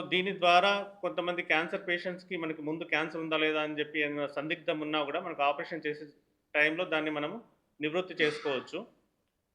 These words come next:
అదేవిధంగా అన్ని హై ఎండ్ ఫెసిలిటీస్ అన్నవి మన క్యాన్సర్ హాస్పిటల్‌లో అవైలబుల్ ఉంది.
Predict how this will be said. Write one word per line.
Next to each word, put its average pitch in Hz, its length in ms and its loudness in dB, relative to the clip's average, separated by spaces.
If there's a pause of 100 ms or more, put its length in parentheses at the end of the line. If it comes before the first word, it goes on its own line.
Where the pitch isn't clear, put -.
(140)
అదేవిధంగా 196 440 2
అన్ని 185 260 0
హై 170 200 2
ఎండ్ 196 200 2
ఫెసిలిటీస్ 175 420 -4
అన్నవి 165 240 -2
మన 160 140 -4
క్యాన్సర్ 151 380 2
హాస్పిటల్‌లో 151 400 0
అవైలబుల్ 156 380 0
ఉంది. 135 240 -4